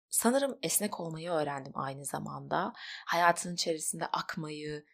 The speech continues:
kendim gibi olmaktan suçlu hissetmemeyi, ve bir şeyler değiştikçe her ne kadar acı verse bile değişimin güzel olduğunu kabullendim. Bundan sonrasında ki bütün hayat değişikliklerime hazırım. Büyük ihtimal o anlar geldiğinde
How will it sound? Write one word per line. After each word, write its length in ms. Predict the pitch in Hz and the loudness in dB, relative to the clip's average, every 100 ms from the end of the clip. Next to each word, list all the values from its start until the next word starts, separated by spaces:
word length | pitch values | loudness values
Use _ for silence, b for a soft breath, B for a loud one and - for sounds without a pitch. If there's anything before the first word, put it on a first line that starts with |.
| b - | b -2
kendim 400 | 180 170 175 160 | 0 0 -2 -6
gibi 180 | 156 | 2
olmaktan 560 | - 165 170 - - 165 | 4 4 2 -2 -2 0
suçlu 380 | - - - - | -2 -4 -6 -6
hissetmemeyi, 1080 | 160 - 160 156 170 151 147 143 143 147 - _ _ | -2 0 0 -2 -2 -6 -10 -12 -12 -12 -14 _ _
ve 100 | 262 | 0
bir 60 | 254 | 2
şeyler 500 | - 240 233 233 247 - | 2 4 6 6 6 2
değiştikçe 760 | 208 226 - - - - 202 196 | -2 -2 -4 -6 -4 2 4 4
her 240 | - 226 226 | 0 -2 -2
ne 100 | 220 | -2
kadar 300 | 185 175 - | 2 2 2
acı 240 | 165 170 | 0 2
verse 420 | 170 165 - 196 | 4 4 4 2
bile 420 | 175 147 160 - - | 4 4 4 2 -4
değişimin 480 | 202 185 - 196 196 | 0 4 4 2 -8
güzel 340 | 185 165 196 | -8 -2 2
olduğunu 360 | 185 151 139 143 | 4 2 -2 -6
kabullendim. 840 | - 143 143 139 135 127 143 180 190 | -4 -2 -2 -2 -6 0 0 0 -2
Bundan 240 | 226 262 | 6 6
sonrasında 880 | 294 277 247 240 - 233 233 233 240 - _ - | 6 2 -2 0 0 0 4 6 6 4 _ -2
ki 280 | - 180 156 | 0 0 -2
bütün 360 | 190 - 262 | 2 2 2
hayat 420 | - 190 180 180 - | 0 6 6 6 4
değişikliklerime 1080 | 165 165 - - - - 165 165 180 214 220 | 4 4 2 -2 -12 2 2 4 0 0 -2
hazırım. 580 | - 160 180 170 - _ - | -2 2 4 2 -2 _ -8
Büyük 200 | 208 - | -8 -8
ihtimal 400 | - 196 190 196 | -10 4 4 8
o 120 | - | 12
anlar 320 | 180 180 190 196 | 12 12 8 2
geldiğinde 840 | 196 185 180 185 185 202 233 | 4 4 4 -2 -2 0 0